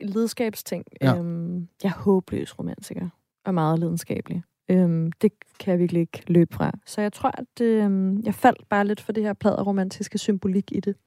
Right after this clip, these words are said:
Speaker 1: Ja.
Speaker 2: Og hvordan kommer det til udtryk, at du er? Du har sagt det flere gange, at du er en
Speaker 1: Ja.
Speaker 2: håbløs romantiker.
Speaker 1: Det kommer ikke til udtryk sådan her på min krops og
Speaker 2: Nej.
Speaker 1: min kropsudsmykning, men hvis vi skal kigge i min datinghistorik, så er det
Speaker 2: Okay.
Speaker 1: der, det kommer til udtryk.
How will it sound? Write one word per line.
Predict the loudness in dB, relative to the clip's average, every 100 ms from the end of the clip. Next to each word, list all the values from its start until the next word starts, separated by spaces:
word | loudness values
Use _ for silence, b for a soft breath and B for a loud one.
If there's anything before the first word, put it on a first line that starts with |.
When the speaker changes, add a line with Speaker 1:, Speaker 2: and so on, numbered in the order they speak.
| _ _ _ _ _ _ _ _ -6
Speaker 1:
Ja. | -6 -6 _ _ _ _ _ _ _ _ -8
Speaker 2:
Og | 0
hvordan | 2
kommer | 2 2 4
det | 2
til | 4
udtryk, | 4 4 0 -6
at | -6 -10
du | -10
er? | -8 -10 _ _ _ -8
Du | -4
har | 0
sagt | 0 0
det | -2
flere | 4 4
gange, | 6 6 6
at | 2 2
du | 4
er | 6 4 0 _ _ _ _ _ _ 4
en | 8
Speaker 1:
Ja. | 10
Speaker 2:
håbløs | 10 8 6
romantiker. | 4 2 0 -2 -2 0
Speaker 1:
Det | 4
kommer | 8
ikke | 8
til | 6
udtryk | 2 4 2 0
sådan | 0
her | -2
på | 0
min | 0 -2
krops | 0 0 0 -4 0
og | 6
Speaker 2:
Nej. | 6
Speaker 1:
min | 6
kropsudsmykning, | 4 4 2 0 2 2 2 2
men | 2
hvis | 2 -2
vi |
skal | -8 0
kigge | 2 4
i |
min | 4
datinghistorik, | 6 6 8 8 8 6 0 0 6
så | 6
er |
det | 8
Speaker 2:
Okay. | 6
Speaker 1:
der, |
det | 6
kommer | 2 6
til | 8 6 4 6
udtryk. | 6 8 4